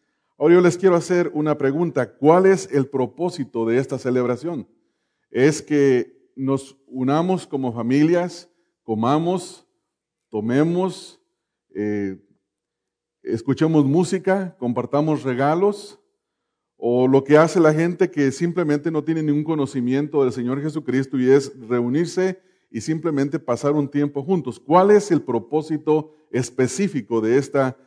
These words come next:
celebración? Ah, al reunirnos nosotros entre las familias y amigos, es importante que cada uno de nosotros recuerde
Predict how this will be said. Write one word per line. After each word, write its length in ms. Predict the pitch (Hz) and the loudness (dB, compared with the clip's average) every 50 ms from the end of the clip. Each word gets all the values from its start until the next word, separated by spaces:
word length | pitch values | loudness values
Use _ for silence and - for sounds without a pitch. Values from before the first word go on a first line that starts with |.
| _ _ | _ _
celebración? 800 | - - 127 117 117 120 117 120 117 113 - 175 180 135 104 - _ _ _ _ _ _ _ _ _ _ _ _ - | -8 -2 0 2 2 2 2 2 -2 -2 -2 -2 -2 -2 -4 -6 _ _ _ _ _ _ _ _ _ _ _ _ -8
Ah, 300 | 101 107 107 107 - 127 | -4 -4 -4 -2 0 0
al 80 | 123 117 | 0 2
reunirnos 640 | 123 127 127 123 131 147 160 165 160 175 180 170 151 | 2 0 0 2 4 4 4 4 4 2 0 0 0
nosotros 720 | 147 131 117 - 151 147 147 - 175 175 165 - - - | -2 -4 -4 -2 0 0 0 0 -2 -4 -4 -4 -8 -8
entre 300 | - 127 123 117 120 120 | -6 -6 -4 -4 0 0
las 200 | 117 117 117 - | 0 0 0 -2
familias 640 | - 120 120 127 143 156 170 180 180 170 165 175 - 113 | -6 -4 -2 0 2 2 2 2 2 2 0 -2 -6 -8
y 80 | 120 | -6
amigos, 520 | 117 113 117 131 147 165 165 185 165 - - - | -6 -2 0 0 0 0 0 -2 -2 -4 -6 -8
es 160 | 135 - - | -8 -8 -8
importante 840 | 165 147 - 165 147 123 - 139 151 156 151 175 175 180 175 180 _ _ _ _ _ _ _ _ _ _ _ | -12 -10 -8 -8 -8 -6 -4 -4 -4 -4 -2 -2 -2 -2 -2 -6 _ _ _ _ _ _ _ _ _ _ _
que 260 | - 143 139 135 - | -2 -2 -2 0 2
cada 240 | - 156 170 180 185 | 4 4 4 6 4
uno 260 | 175 175 185 190 180 | 4 2 2 2 2
de 80 | 165 143 | 2 0
nosotros 640 | 131 113 - 143 139 135 147 160 170 156 - - - | -2 -2 -2 -2 -2 -2 -2 -4 -6 -6 -6 -10 -14
recuerde 1000 | 131 120 110 131 143 123 - - 135 143 147 151 147 156 180 180 190 175 - | -12 -6 -2 0 -2 -2 -2 0 4 6 6 6 4 2 -2 -2 -2 -4 -8